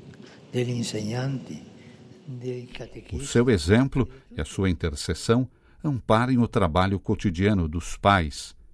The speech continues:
Speaker 2: professores, catequistas e de todos os educadores,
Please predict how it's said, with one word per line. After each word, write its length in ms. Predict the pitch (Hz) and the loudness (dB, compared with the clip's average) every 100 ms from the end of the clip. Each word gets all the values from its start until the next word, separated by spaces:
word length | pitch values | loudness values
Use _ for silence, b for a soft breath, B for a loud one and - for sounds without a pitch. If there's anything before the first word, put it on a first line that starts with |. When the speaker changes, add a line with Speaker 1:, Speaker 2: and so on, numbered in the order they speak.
| - - - | -20 -20 -4
Speaker 2:
professores, 880 | 92 - 90 - 113 90 76 - - - _ _ | -2 0 -4 2 4 4 0 -8 -14 -20 _ _
catequistas 880 | 110 - 90 - 135 - - 123 - b b | -2 0 -2 2 0 0 -6 -6 -10 b b
e 60 | 165 | -2
de 160 | 151 | 0
todos 540 | - - 151 165 156 135 | 2 4 4 4 -2 0
os 160 | 123 | 0
educadores, 840 | 127 123 - 123 104 90 78 - | 0 0 -2 2 2 2 -2 -8